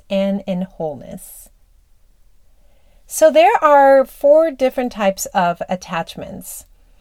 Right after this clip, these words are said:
There's secure attachment, avoidant, anxious, and fearful. And we develop these attachments in our childhood.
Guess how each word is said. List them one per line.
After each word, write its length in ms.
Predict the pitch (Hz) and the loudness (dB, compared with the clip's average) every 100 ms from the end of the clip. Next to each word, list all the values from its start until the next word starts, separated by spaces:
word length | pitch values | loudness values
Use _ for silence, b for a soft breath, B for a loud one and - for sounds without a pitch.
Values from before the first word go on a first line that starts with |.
| _ _ | _ _
There's 220 | 202 185 - | -6 -6 -6
secure 340 | - - 320 | -12 -6 -4
attachment, 760 | 311 277 269 - 269 262 262 - b - | -4 -4 -4 -4 -4 -4 -6 -10 b -10
avoidant, 800 | 180 185 202 240 240 240 240 - _ _ _ _ | -8 -4 -2 -2 -2 -4 -6 -12 _ _ _ _
anxious, 720 | 202 214 233 - 240 226 214 - | -6 -4 -6 -6 -4 -2 -4 -6
and 220 | 196 180 - | -6 -6 -8
fearful. 580 | 170 156 - - 180 - _ _ _ _ _ _ _ | -10 -10 -10 -12 -14 -18 _ _ _ _ _ _ _
And 160 | 220 240 | -2 0
we 140 | 277 | -2
develop 720 | 233 247 202 254 330 403 262 - | -4 -6 2 2 4 2 0 -2
these 240 | 190 170 | -8 -6
attachments 1080 | 180 170 196 214 - 165 151 190 214 - - - _ _ _ _ _ 196 | -10 -8 -6 -6 -8 -6 -6 -6 -8 -14 -20 -20 _ _ _ _ _ -4
in 140 | 190 | -2
our 160 | 175 180 | -2 -4
childhood. 760 | 202 233 285 202 - 180 - | -8 -2 -2 -2 -8 -10 -12